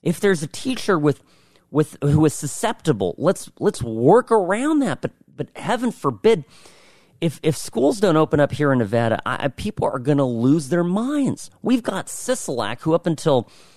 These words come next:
you know, I don't know, thirty days ago was, was mini Gavin,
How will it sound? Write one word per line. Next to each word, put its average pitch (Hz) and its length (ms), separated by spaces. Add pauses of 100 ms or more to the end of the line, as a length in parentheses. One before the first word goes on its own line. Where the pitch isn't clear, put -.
(120)
you 185 100
know, 127 80
I 120 140
don't 151 140
know, 107 100
thirty 151 340
days 123 320
ago 104 300
was, 104 260
was 101 320
mini 135 320
Gavin, 123 640